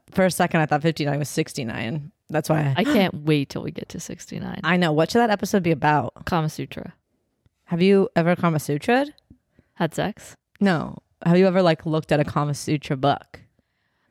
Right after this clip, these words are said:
Speaker 2: I have.
Speaker 1: Oh.
Speaker 2: Like, at Barnes and Noble's, like, "Ooh, I'm being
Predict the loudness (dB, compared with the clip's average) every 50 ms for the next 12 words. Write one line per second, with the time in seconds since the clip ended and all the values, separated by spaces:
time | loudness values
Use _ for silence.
0 | _ _ -2 0 0 0 -2 -2 -4 -4 -6 -6 -6 -8 -8 -10 -14 -18 -20 -20
1 | -20 -16 -6 -2 0 2 2 2 2 0 0 -2 -2 -2 -2 0 0 0 0 -2
2 | -2 -2 -2 -2 -4 -6 -6 -8 -8 -8 -6 -6 -6 -4 0 2 2 4 4 2
3 | 2 2 2 2 2 2 4 4 4 4 4 2